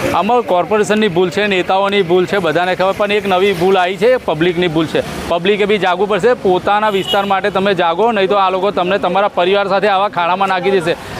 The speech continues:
ગમે ત્યારે ગમે ત્યાં ભૂવો પડી જાય, આ કંઈ સારું નથી.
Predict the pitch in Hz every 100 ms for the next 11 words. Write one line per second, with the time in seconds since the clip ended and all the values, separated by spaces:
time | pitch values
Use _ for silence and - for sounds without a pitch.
0 | - 151 175 214 214 190 214 180 180 196
1 | 202 175 165 185 185 180 185 202 220 214
2 | - - - - - 185 196 202 202 175
3 | 165 196 180 175 170